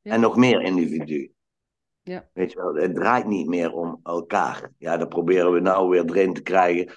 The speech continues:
Speaker 2: Hebben we eerst alles losgeweekt. En dan gaan we het sturen vanuit, eh, regel en wetgeving. Dat, eh, dat je moet omkijken naar een ouder. Want anders vereenzaamt hij misschien wel.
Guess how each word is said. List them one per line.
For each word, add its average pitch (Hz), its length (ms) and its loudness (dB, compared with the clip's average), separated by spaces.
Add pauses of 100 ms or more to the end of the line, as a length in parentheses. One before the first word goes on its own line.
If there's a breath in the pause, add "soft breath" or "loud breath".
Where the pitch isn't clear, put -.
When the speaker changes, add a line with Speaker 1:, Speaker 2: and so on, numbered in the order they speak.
(160)
Speaker 2:
Hebben 87 220 0
we 87 60 2
eerst 101 260 4
alles 95 300 2
losgeweekt. 117 960 4 (340)
En 101 160 -6
dan 107 220 4
gaan 113 200 4
we 107 120 2
het 104 120 0
sturen 107 460 2
vanuit, 98 580 2
eh, 92 240 6
regel 95 540 4
en 90 140 0
wetgeving. 95 1000 2 (120)
Dat, 85 380 -2
eh, 80 320 2 (280)
dat 87 260 2
je 98 60 0
moet 98 220 2
omkijken 87 640 2
naar 85 300 2
een 87 120 0
ouder. 82 500 0 (240)
Want 85 520 -4
anders 85 300 -2
vereenzaamt 90 720 0
hij 78 80 -8
misschien 80 380 -2
wel. 67 280 -6